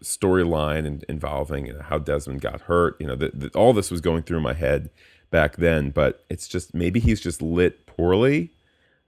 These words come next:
Maybe it's just not a, a solid, you know, basic makeup job. You know, it's kind of the basic, you know, cake makeup or whatever it is that they use. Uh, I'm sure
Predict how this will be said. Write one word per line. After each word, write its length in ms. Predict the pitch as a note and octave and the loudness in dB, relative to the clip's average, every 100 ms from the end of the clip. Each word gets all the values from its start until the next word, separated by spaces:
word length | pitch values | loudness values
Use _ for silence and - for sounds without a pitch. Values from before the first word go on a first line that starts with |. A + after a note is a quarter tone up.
| - | -4
Maybe 280 | F2 E2 | 0 2
it's 160 | F#2 - | 2 0
just 180 | E2+ - | -8 -4
not 300 | F2 E2+ E2+ | -2 0 2
a, 220 | D#2 - | 2 0
a 20 | |
solid, 640 | - - D#2+ D2+ D#2+ D2+ | -4 0 2 4 2 0
you 60 | F2 | -4
know, 100 | C#2+ | -8
basic 480 | C#2+ E2 G#2 A#2+ A#2+ | -2 2 2 0 -4
makeup 320 | A#2 A#2 F#2 | -2 0 0
job. 300 | - A2+ A2+ | 2 2 2
You 60 | G#2+ | 0
know, 80 | |
it's 120 | D2 - | -4 -4
kind 100 | F2 | -6
of 60 | |
the 60 | C#2+ | -2
basic, 440 | E2 D#2+ - D2 | -2 -2 -4 -6
you 60 | D#2+ | -4
know, 160 | C#2+ - _ _ | -4 -4 _ _
cake 260 | - E2 - | 0 0 0
makeup 440 | F2 E2+ F2+ - | -2 0 -2 0
or 100 | D#2 | -2
whatever 380 | C#2+ D2+ E2+ F2 | 0 2 2 2
it 60 | |
is 220 | D#2 E2 - | 0 -2 -4
that 140 | C#2+ _ _ | -10 _ _
they 100 | C#2 | -4
use. 500 | D2 E2+ F2+ F#2 - - | 0 0 0 -4 -10 -12
Uh, 80 | - - - | -16 -16 -12
I'm 100 | - | -10
sure 300 | - C#2+ | -6 -4